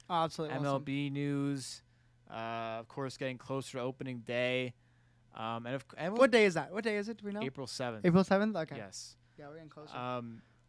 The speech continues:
Speaker 2: and we gotta start talking about golf a little bit. The Masters
Speaker 1: Yeah, the Masters
Speaker 2: tournament
Speaker 1: is
Speaker 2: coming up in two weeks, two and a half weeks. So I
Speaker 1: Best
Speaker 2: love,
Speaker 1: time of the year.
Speaker 2: I
Speaker 1: Best
Speaker 2: love
Speaker 1: time
Speaker 2: that
Speaker 1: of the
Speaker 2: tournament.
Speaker 1: year
Speaker 2: I
Speaker 1: is that
Speaker 2: love
Speaker 1: first
Speaker 2: watching
Speaker 1: week of
Speaker 2: that
Speaker 1: April.
Speaker 2: tournament. I love watching that tournament every year.
Speaker 1: Masters, uh, Final Four.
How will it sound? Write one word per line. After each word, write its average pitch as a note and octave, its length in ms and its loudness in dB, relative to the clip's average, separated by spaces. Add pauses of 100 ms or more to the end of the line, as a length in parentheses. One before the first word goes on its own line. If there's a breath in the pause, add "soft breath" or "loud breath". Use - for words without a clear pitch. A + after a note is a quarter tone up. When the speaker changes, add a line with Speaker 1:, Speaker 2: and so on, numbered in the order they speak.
Speaker 2:
and C#3+ 320 2
we D3 80 -4
gotta G#3+ 200 4
start E4+ 160 -6
talking E4 160 -4
about E4 160 -4
golf A3+ 320 2
a - 20 2
little B3+ 60 4
bit. C#3+ 140 0
The C3+ 60 -6
Masters C3+ 300 6
Speaker 1:
Yeah, A#3+ 120 12
the A3 100 10
Masters G#3 340 10
Speaker 2:
tournament B3+ 200 4
Speaker 1:
is B3+ 60 -8
Speaker 2:
coming F#3+ 220 -2
up G3 180 -2
in F#3+ 140 -4
two G3 220 -4
weeks, G#3 460 -4
two F3+ 220 -4
and F#3 80 -2
a F3 40 -2
half F3 260 -4
weeks. F#3+ 260 -6
So C#3 360 2
I D3 120 4
Speaker 1:
Best A3+ 180 12
Speaker 2:
love, D3+ 100 6
Speaker 1:
time A3+ 140 8
of A3 40 4
the A3 80 4
year. F3+ 220 2
Speaker 2:
I C#3+ 80 2
Speaker 1:
Best G#3+ 200 8
Speaker 2:
love - 80 6
Speaker 1:
time A#3+ 120 8
Speaker 2:
that A#3 80 6
Speaker 1:
of A3+ 60 4
the A3+ 40 4
Speaker 2:
tournament. F#3+ 260 6
Speaker 1:
year F#3 80 6
Speaker 2:
I - 40 6
Speaker 1:
is E3 120 0
that F3+ 80 10
Speaker 2:
love E3+ 140 8
Speaker 1:
first G3 140 6
Speaker 2:
watching F#3+ 180 -2
Speaker 1:
week - 60 -4
of F3 60 -4
Speaker 2:
that E3 100 -2
Speaker 1:
April. E3 140 -6 (180)
Speaker 2:
tournament. A2+ 320 -12
I A2+ 40 -2
love A#2 140 -2
watching A2 300 -6
that G2+ 180 -12
tournament G#2 260 -14
every G2 160 -12
year. F#2+ 240 -12
Speaker 1:
Masters, G#3 880 4 (400)
uh, F#3 260 10
Final G3 400 8
Four. G#3 500 -6